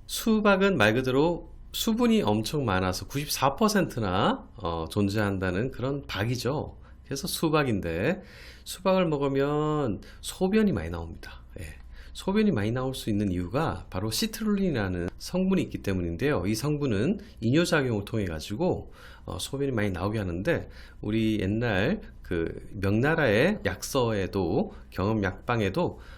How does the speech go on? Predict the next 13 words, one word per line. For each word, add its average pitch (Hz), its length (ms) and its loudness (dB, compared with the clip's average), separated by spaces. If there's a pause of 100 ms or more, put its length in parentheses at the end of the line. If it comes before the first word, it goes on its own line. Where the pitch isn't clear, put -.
(120)
어, 92 100 -8
수박이 120 560 -2
이뇨작용을 107 680 -2
촉진시켜준다라는 87 1160 -4
게 113 100 0
있습니다. 85 760 -4 (400)
아, 87 260 -6
그래서 165 320 -2
절대 131 640 2
이렇게 113 580 0
얼굴이 98 280 -2
붓지 - 260 -4
않습니다. 85 580 -2